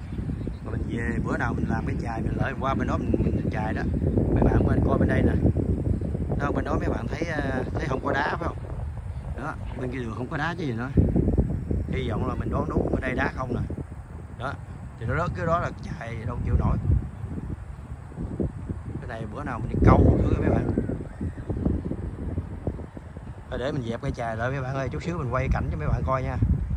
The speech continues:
Thôi mấy bạn, ờ, đây, đây có cái ống gì á, nó đưa qua đó nè, mấy bạn thấy không? Cái ống. Đó, cái ống này từ đây nè, bắt từ đây nè nha. Nó đưa qua đó. Mình muốn đi qua bên kia đó,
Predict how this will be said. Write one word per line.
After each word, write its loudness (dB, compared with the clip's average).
Thôi -2
mấy 0
bạn, 2
ờ, 0
đây, 2
đây 2
có -4
cái -4
ống 2
gì -2
á, 0
nó 0
đưa 2
qua 2
đó 0
nè, -2
mấy -2
bạn -2
thấy 0
không? 0
Cái -4
ống. 0
Đó, -2
cái -2
ống 0
này 2
từ 0
đây 2
nè, 0
bắt 0
từ -2
đây 0
nè 0
nha. 0
Nó -6
đưa 0
qua 0
đó. 0
Mình 0
muốn 2
đi 2
qua 4
bên 0
kia 2
đó, 8